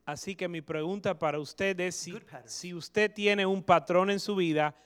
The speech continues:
Speaker 1: que usted puede
Speaker 2: If you've
Speaker 1: imitar,
Speaker 2: got some
Speaker 1: un
Speaker 2: bad
Speaker 1: buen
Speaker 2: ones that you
Speaker 1: patrón.
Speaker 2: need to cut off, cut it off.
Speaker 1: Y si usted tiene un patrón malo que tienes que eliminar,
Speaker 2: Bad
Speaker 1: elimínalo.
Speaker 2: company corrupts good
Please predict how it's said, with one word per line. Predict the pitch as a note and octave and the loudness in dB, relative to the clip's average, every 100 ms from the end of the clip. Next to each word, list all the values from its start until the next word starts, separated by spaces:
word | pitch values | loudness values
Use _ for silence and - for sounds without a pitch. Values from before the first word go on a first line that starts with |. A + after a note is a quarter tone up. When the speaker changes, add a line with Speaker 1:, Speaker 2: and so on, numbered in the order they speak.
| _ | _
Speaker 1:
que | D#3+ | -10
usted | D3 - F3 | -6 0 2
puede | F3+ F3 F3 | 4 4 4
Speaker 2:
If | E3 | 0
you've | D3 | 0
Speaker 1:
imitar, | F#3 D3 - | 6 6 4
Speaker 2:
got | - | -2
some | A#3+ | -4
Speaker 1:
un | F3+ | -4
Speaker 2:
bad | F3+ | 4
Speaker 1:
buen | G3+ A3 | 4 6
Speaker 2:
ones | - | 4
that | F#3 | 2
you | |
Speaker 1:
patrón. | A#3+ C3+ A#3 | 2 0 -2
Speaker 2:
need | A#3+ | -6
to | - A3+ G3+ - | -10 -14 -14 -16
cut | A#3 A3+ | -12 -12
off, | A#3+ - | -14 -12
cut | A#3+ | -14
it | B3 | -12
off. | C4 G3 _ _ | -14 -16 _ _
Speaker 1:
Y | F#3+ | -6
si | - G3 | -4 -4
usted | F#3 A3+ A3 | 2 4 6
tiene | A#3 A#3 | 6 4
un | A3 | 2
patrón | G3 G3 G3+ G3 | 2 4 2 2
malo | G3 G#3 A3+ A3+ | 4 4 4 2
que | F#3 | 0
tienes | D#3 F#3+ G3 G3+ | 4 4 6 4
que | - | 4
eliminar, | E3 D#3+ D#3+ E3 F3+ G#3 | 4 4 2 4 6 6
Speaker 2:
Bad | G3+ | 6
Speaker 1:
elimínalo. | F#3+ A3 A#3+ G3+ D3 | 4 4 4 4 4
Speaker 2:
company | A#2+ G#3+ G#3+ | 0 -8 -8
corrupts | - G#3 G#3 - | -12 -14 -14 -16
good | G3+ | -18